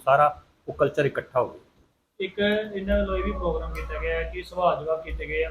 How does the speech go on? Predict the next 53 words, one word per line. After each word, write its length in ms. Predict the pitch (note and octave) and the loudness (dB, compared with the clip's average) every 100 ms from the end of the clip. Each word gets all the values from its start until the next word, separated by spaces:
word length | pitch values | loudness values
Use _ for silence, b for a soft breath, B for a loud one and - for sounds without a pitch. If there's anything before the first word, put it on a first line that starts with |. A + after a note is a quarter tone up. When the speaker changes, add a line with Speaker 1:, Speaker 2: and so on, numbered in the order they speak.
| D#3+ | -4
Speaker 2:
ਪੁਰਾਣੇ 400 | D#3 D3+ D#3 D3+ | -6 -4 -6 -8
ਜਿਹੜੇ 340 | D3 D3+ D#3+ D#3+ | -8 -6 -8 -10
ਪੁੱਛੇ 360 | - _ F3+ | -16 _ -10
ਗਏ 160 | D#3 D#3+ | -6 -4
ਆ, 120 | F3 F3+ | -4 -6
ਇਸ 180 | - E3+ | -10 -2
ਬਾਰੇ 140 | F3 | -2
ਕੀ 140 | F3 | -2
ਕਹਿਣਾ 160 | E3+ F3 | -6 -6
ਚਾਹੋਗੇ? 240 | E3+ D#3+ | -6 -6
ਕਿਉਂਕਿ 240 | E3+ F3 G3+ | -6 -6 -4
ਕਿਤੇ 240 | G3 F3+ | -2 0
ਨਾ 80 | G3+ | 0
ਕਿਤੇ 260 | - F#3+ F3 | 4 4 4
ਲੋਕਾਂ 300 | E3+ F3 E3+ | -2 -2 -2
ਨੂੰ, 200 | F3 F3+ | -2 -6
ਬੱਚਿਆਂ 320 | D#3+ F3 F3+ | -6 -2 -2
ਨੂੰ 100 | F#3 | -2
ਇਸ 160 | F3 - | -6 -6
ਚੀਜ਼ 180 | D#3+ | -8
ਬਾਰੇ 160 | E3+ D#3+ | -6 -10
ਨਹੀਂ 180 | D3 E3+ | -10 -12
ਪਤਾ, 320 | - C#3 C3+ A#2 E3+ | -8 -6 -6 -10 -6
ਤੇ 60 | |
ਇਹਨਾਂ 200 | F3+ F#3+ | -4 -2
ਦੇ 60 | F#3 | -2
ਵੱਲੋਂ 200 | F3+ F3 | -4 -6
ਕਾਫੀ 340 | E3+ D#3+ G3 F3 | -4 -4 -4 -8
ਵਧੀਆ 200 | E3+ F#3+ | -6 -4
ਉਪਰਾਲਾ 320 | C#3 D#3+ D#3 | -2 -2 -2
ਜਿਹੜਾ 160 | D#3+ E3+ | -4 -4
ਕੀਤਾ 240 | D3+ C#3 | -8 -16
ਜਾ 60 | C3 | -16
ਰਿਹਾ। 480 | B2 - _ _ A2+ | -16 -18 _ _ -8
Speaker 1:
ਦੇਖੋ, 440 | A#2 - A#2 A2 - A2+ | -8 0 0 0 -2 4
ਇਹ 480 | A#2 B2 C3 C#3 - - - - - | 8 8 6 4 -2 -6 -6 -10 -6
ਪਹਿਲਾ 300 | B2 A#2+ C#3+ | 2 4 6
ਬੇਸਿਕ 420 | D3+ C#3 - D3 - | 6 4 0 -4 0
ਤਾਂ 140 | D3 | 2
ਵੈਸੇ 260 | C#3 C3+ D3 | 4 2 2
ਮਦਰ 340 | C#3+ B2+ C3 C#3+ - - | 2 2 4 2 0 4
ਫਾਦਰ 300 | B2+ B2 C3+ | 6 6 6
ਦਾ 100 | C#3+ | 6
ਹੋਣਾ 200 | C#3+ C#3 | 6 4
ਚਾਹੀਦਾ, 320 | A#2+ B2+ C3+ | 2 0 2
ਪਰਿਵਾਰ 440 | C3+ C#3 C3 C3 C#3 | 2 4 10 10 10
ਦੇ 100 | D3+ | 6
ਅੰਦਰ 200 | D3+ D#3 | 2 4
ਇਹ 140 | D3+ | 2
ਚੀਜ਼ਾਂ 220 | - - D3 | 0 0 2
ਮਿਲਣੀਆਂ 380 | C3+ B2+ C#3 | 2 2 2
ਚਾਹੀਦੀਆਂ 360 | C3+ B2 C3 B2 | 2 0 -2 -6
ਹੈਗੀਆਂ। 200 | G#2+ G#2 | -8 -16